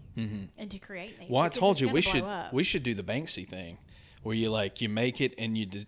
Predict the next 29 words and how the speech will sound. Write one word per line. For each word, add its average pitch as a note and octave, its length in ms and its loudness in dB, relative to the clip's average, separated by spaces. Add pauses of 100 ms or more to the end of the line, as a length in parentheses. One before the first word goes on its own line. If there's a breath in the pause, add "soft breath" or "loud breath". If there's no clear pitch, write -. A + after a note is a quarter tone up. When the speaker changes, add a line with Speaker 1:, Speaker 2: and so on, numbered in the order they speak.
Speaker 1:
you, A2 300 0
you A#2 200 0
do A#2 320 -2
a G#2+ 40 0
digital B2 360 0
ren-, C3+ 280 0
rendering C3 480 0
of B2+ 120 0
it A#2 100 0
with A#2+ 220 -2
animation C3 500 -2
and G#2+ 140 -4
color, D3 500 2 (240 loud breath)
Speaker 2:
Yeah. A3+ 220 -10
Speaker 1:
and B2+ 160 4
then B2+ 240 4
you A2 300 2
do A#2 320 2
a G#2 260 2
M B2+ 140 0
P B2 180 0
four B2+ 420 2
of G2+ 340 -4
the G#2+ 80 -6
destruction A2+ 640 0
of G#2 140 -4
the G#2+ 80 -2
original A2+ 580 -2
piece, - 580 -4